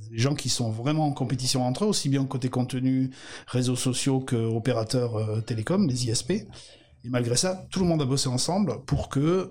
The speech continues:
euh, à dix-huit heures, je me souviens encore, à dix-huit heures à San Francisco, on a activé I P v six, on a surveillé qu'il y avait rien qui se cassait la figure. Ça a marché comme ça pendant vingt-quatre heures, et vingt-quatre heures après, on l'a éteint.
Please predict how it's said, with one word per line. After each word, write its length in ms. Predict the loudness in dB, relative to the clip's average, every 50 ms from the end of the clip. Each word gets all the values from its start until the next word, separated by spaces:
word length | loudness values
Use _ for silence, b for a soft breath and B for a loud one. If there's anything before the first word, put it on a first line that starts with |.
| -6 -4
euh, 300 | -2 0 2 2 2 2 0 -2 -4 -6 -10 -6
à 140 | -2 -2 0
dix-huit 500 | 2 2 2 2 2 0 0 0 0 0
heures, 140 | 0 2 2
je 40 | 2
me 40 |
souviens 220 | 2 2 0 0 0
encore, 340 | 0 0 2 2 2 0 -2
à 60 | -4
dix-huit 400 | -6 -6 -4 0 0 0 0 2
heures 260 | 0 0 2 0 0
à 100 | 0 0
San 140 | 0 2 2
Francisco, 680 | 2 2 2 2 0 0 0 2 2 2 2 2 0 0
on 160 | 0 2 2
a 40 | 2
activé 380 | 2 0 -2 -2 0 2 2 2
I 60 | 0
P 100 | 0 -2
v 140 | -2 0 0
six, 400 | 0 0 2 0 0 0 -2 B B B B B _ _
on 100 | 0 0
a 60 | 2
surveillé 400 | 2 2 0 2 2 2 2 2
qu'il 160 | 0 0 -2 -2
y 20 |
avait 80 | 0 0
rien 120 | 0 0
qui 120 | 0 -2
se 120 | -4 -4 -2
cassait 220 | -2 -2 -2 0
la 60 | -2
figure. 540 | -2 -2 -2 -4 -2 -2 0 0 0 -2 -4 B B B B B B B B B
Ça 200 | 0 0 0 0
a 60 | 0 0
marché 260 | 0 0 0 0 0
comme 160 | 0 0 0
ça 160 | 0 0 0
pendant 220 | 0 0 0 2 2
vingt-quatre 420 | 2 0 0 0 -2 -2 -2 0
heures, 320 | 0 0 0 0 -2 -4 B B B B B B -4
et 60 | -2
vingt-quatre 320 | 0 0 0 0 0 0
heures 100 | 0 0
après, 180 | 0 0 0 0
on 100 | 0 2
l'a 100 | 2 0
éteint. 280 | 0 0 -2 -4 -4